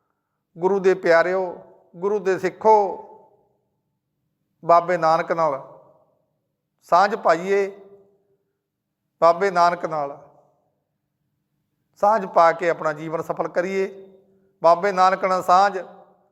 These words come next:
ਪਾਉਣ ਵਾਸਤੇ ਬਾਬੇ ਨਾਨਕ ਨੇ ਸ਼ਬਦ ਲਿਆਂਦਾ ਹੈ।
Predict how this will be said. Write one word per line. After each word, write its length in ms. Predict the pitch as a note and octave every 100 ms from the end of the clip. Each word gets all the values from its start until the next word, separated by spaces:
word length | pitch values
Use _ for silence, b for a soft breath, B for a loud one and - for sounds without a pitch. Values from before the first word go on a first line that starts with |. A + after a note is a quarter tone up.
| _ _
ਪਾਉਣ 260 | F#3+ G#3 G#3
ਵਾਸਤੇ 380 | F#3+ F#3+ F#3 F#3
ਬਾਬੇ 340 | E3+ E3+ F#3
ਨਾਨਕ 380 | E3+ E3 E3+ E3+
ਨੇ 160 | E3
ਸ਼ਬਦ 340 | D#3 - D#3+ F#3
ਲਿਆਂਦਾ 380 | E3 D3 D3+ E3+
ਹੈ। 340 | - - -